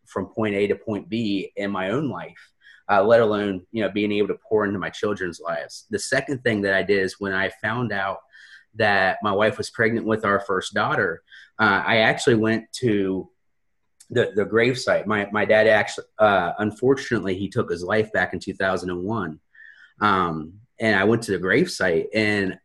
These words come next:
I kinda just poured out my feelings and, and, uh, you know, kind of where I was at in life and, and just told him how I felt about everything.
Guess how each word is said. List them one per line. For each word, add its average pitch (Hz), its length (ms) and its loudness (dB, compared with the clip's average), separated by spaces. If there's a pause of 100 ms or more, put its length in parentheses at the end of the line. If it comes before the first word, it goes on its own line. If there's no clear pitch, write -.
I 110 200 2
kinda 147 420 2
just - 480 -4 (400)
poured 143 340 4
out 123 200 4
my 98 140 0
feelings 110 680 0
and, 90 280 -6
and, 92 380 -6 (480)
uh, 90 300 0
you 110 80 2
know, 107 120 2
kind 120 220 2
of 110 80 4
where 110 180 4
I 101 40 4
was 92 240 2
at 110 240 2
in 107 120 0
life 95 480 -2
and, 85 340 -4
and 87 340 -6 (200)
just - 260 -6
told 120 280 4
him 90 360 -2
how 104 200 0
I 90 100 0
felt 113 280 0
about 95 260 2
everything. 85 640 -6